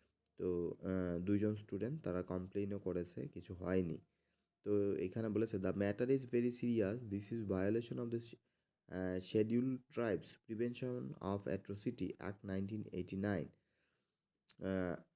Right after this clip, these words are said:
তো অ্যাক্ট অনুসারে, এই আইন অনুসারে, ভারতবর্ষের যে একটা আইন আছে, হুম, আহ, Scheduled Tribes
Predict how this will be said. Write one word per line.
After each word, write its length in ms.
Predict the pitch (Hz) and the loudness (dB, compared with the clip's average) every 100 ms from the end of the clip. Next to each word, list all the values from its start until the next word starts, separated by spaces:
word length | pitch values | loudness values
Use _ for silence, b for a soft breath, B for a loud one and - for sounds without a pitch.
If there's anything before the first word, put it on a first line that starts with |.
| _ | _
তো 300 | 101 104 - - | -2 0 0 0
অ্যাক্ট 340 | 107 - - | 0 0 0
অনুসারে, 580 | 123 123 123 120 110 135 | 0 -2 -2 2 4 6
এই 360 | 123 110 120 | 6 6 6
আইন 240 | 101 101 110 | 4 4 2
অনুসারে, 400 | 110 104 101 90 | -2 -2 -2 0
ভারতবর্ষের 600 | 90 95 95 104 - 98 | 0 0 -2 -2 -4 0
যে 120 | 98 | 0
একটা 320 | 80 90 - - | 0 -4 -8 -8
আইন 260 | 95 104 98 | -2 0 0
আছে, 460 | 80 - 107 165 190 _ _ _ _ _ - | -4 -4 -4 -4 -6 _ _ _ _ _ -10
হুম, 420 | 117 110 90 85 - _ _ _ _ _ | -6 -4 -4 -6 -10 _ _ _ _ _
আহ, 640 | 90 87 85 82 82 82 | -6 -4 -2 -2 -2 -2
Scheduled 500 | 87 - 104 110 107 | -2 4 6 6 4
Tribes 560 | 110 104 101 101 - | 2 4 4 2 -8